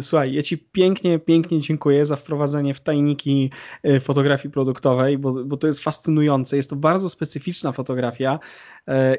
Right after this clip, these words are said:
i, i bardzo się cieszę, że tak otwarcie też o tym mówisz, jak, e, jak to,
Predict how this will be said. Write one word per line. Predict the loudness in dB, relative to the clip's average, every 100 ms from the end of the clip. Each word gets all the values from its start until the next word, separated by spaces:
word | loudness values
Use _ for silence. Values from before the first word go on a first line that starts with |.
| 0
i, | -2 0
i | 0 2 2 0
bardzo | 2 0 0 -4
się | -8
cieszę, | -8 -6
że | -6
tak | -4 -4
otwarcie | -2 -2 -4 -6
też | -8 -8
o |
tym | -6 -2
mówisz, | -2 -2 -2
jak, | -2 -2 -4
e, | -2 0
jak | 0 0
to, | -2 0 0 0